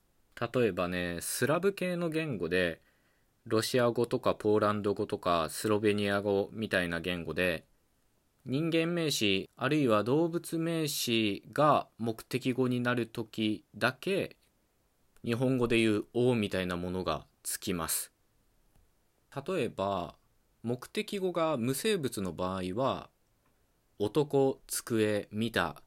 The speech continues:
みたいな言い方をするんですね。この場合、主語にも目的語にも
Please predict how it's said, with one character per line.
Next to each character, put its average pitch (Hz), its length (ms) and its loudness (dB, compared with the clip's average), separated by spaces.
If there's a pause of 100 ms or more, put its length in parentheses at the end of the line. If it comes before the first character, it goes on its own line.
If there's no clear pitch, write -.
(400)
み 104 120 -4
た 95 140 0
い 90 60 -4
な 82 60 -4
言 82 80 -4
い 80 40 -8
方 90 220 -6
を 87 80 -4
す - 160 -10
る 90 100 -8
ん 76 60 -10
で - 60 -12
す - 140 -12
ね。 143 200 -6 (1040)
こ 143 120 -2
の 139 100 2
場 135 160 6
合、 131 60 6 (240)
主 - 220 0
語 120 140 4
に 107 140 2
も 120 140 4
目 92 200 0
的 101 300 -6
語 104 140 -2
に 127 100 -2
も 87 260 -2